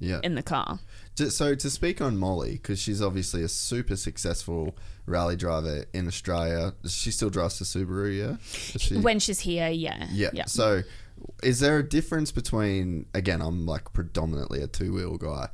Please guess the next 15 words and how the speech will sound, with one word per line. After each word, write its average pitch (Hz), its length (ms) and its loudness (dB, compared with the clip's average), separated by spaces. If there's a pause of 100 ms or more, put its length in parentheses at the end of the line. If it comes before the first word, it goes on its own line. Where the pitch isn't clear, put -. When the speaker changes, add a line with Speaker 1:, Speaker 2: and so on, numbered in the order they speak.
(100)
Speaker 2:
Mm. 156 240 -4
Speaker 1:
Uh, 98 160 0
is 117 180 2
there 135 160 6
a 117 40 2
difference 143 460 2
between 117 380 0
rally 101 600 4
and 95 160 2
the 87 60 2
road 85 340 2
stuff 95 320 0
to 110 100 0
where 87 540 2
you 87 200 -4